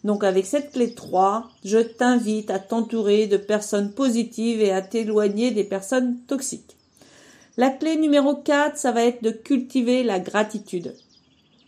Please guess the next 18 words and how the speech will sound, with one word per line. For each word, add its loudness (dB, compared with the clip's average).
La 4
gratitude 0
est 2
un 8
outil 4
incroyablement 4
puissant 0
qui 0
peut 0
grandement 2
contribuer 0
à 2
cultiver 2
une 6
véritable 4
joie 4
de 0
vivre. -8